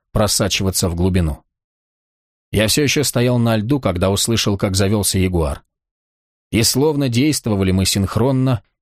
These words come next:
я услышал из деревни далёкий нежный звон церковных колоколов.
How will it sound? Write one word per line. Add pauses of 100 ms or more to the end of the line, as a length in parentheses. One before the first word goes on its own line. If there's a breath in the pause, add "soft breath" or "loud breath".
(160)
я
услышал
из
деревни
далёкий
нежный
звон
церковных
колоколов.